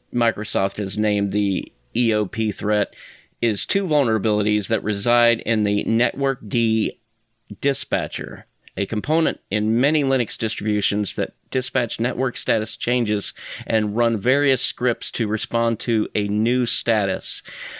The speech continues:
When a machine boots, Network D dispatcher runs as root.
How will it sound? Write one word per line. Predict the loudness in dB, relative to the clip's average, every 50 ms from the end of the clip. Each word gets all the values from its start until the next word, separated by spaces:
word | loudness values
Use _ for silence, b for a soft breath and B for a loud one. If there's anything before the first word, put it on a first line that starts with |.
| B B B B
When | B 0 2 2
a | 2
machine | 2 2 2 2 4 4 2 2
boots, | 2 2 2 4 2 2 0 -2
Network | -2 -2 0 0 0 -2 -2 -4 -8 -18 -18 _ -18 -12 -4 0
D | 0 2 2 2 0
dispatcher | 0 0 -2 -2 -2 0 0 0 0 0 0 -2 -4
runs | -2 -2 0 2 2 2 0 -2 -4 -4 -2
as | 0 0 2 0 -2 -2
root. | -2 0 0 2 0 -2 -4 -10 -18